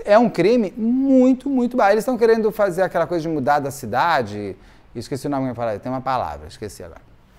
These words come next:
Que muda de uma cidade pra outra. Pra ser o júri. Pode ser em São Paulo esse caso, se quiser.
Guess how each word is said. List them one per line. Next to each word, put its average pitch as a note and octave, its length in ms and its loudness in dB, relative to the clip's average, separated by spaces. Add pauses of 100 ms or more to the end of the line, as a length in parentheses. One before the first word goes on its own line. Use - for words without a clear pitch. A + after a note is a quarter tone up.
Que B2 80 -12
muda A#2 240 -4
de G#2+ 80 -6
uma A2+ 100 -6
cidade G#2+ 220 -8
pra G2 100 -16
outra. - 140 -20 (760)
Pra B2 140 -6
ser B2 160 -6
o A#2 120 -4
júri. F#2 280 -12 (1400)
Pode B3 200 -4
ser D#4 60 -2
em D#4 60 0
São E4 160 -4
Paulo E3 380 4
esse - 160 -6
caso, A#2 260 -4
se - 60 -20
quiser. A2+ 380 -6